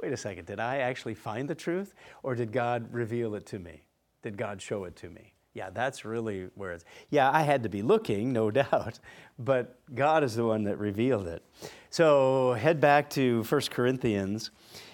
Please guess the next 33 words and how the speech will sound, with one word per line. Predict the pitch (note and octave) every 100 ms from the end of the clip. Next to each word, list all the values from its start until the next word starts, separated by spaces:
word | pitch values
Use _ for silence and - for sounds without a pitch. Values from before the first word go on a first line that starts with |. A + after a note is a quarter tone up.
| - -
and | A#2 A#2 A2+ A2 G#2 -
we'll | A#2+ B2 A#2+
recognize | C#3 C#3 A2+ A2+ A2 G2+
that, | A2+ A2+ G2+ F#2+ _ _ _ _ _ _ - -
that | C3+
the | C3+
means | C3 F3+ A3+ D3+ B2 G2+ _ - -
of | A#2+ G2+ A2+
which | A2+ A2 -
God | - A#2 A#2 G#2+
uses | G#2 C3+ A3+ B3 A2+ G2+ F#2+ C3+ - _ - - - - _ -
to | D#3 C#3 B2+ G2+ -
reveal | B2+ B2 C#3 C3 A#2+
these | G#2+ G#2+ G#2 -
things | A2 G2+ F#2+ F#2
to | - G2+
us | F#2+ B2
is | E3 F#3+
also | B3+ B3 C3+ G#2+
something | - A2+ A2+ G2
that, | G2 G2+ - - - -
that | A2+
the | A#2
Apostle | A2 A#2+ G#2+ - A2
Paul | - F#2+ F2+ G#2+ -
talked | C#3+ D3 -
about. | G#2 F#2+ D#2 - _ _ _ _ _ _ _ _ _ _ _ _ - -
He | C3+
says, | D3 A2
"God | D#3 D3+ C#3
has | - D3+ E3 -
revealed | E3 B2+ C3+ C#3
them | B2+ C3 C3+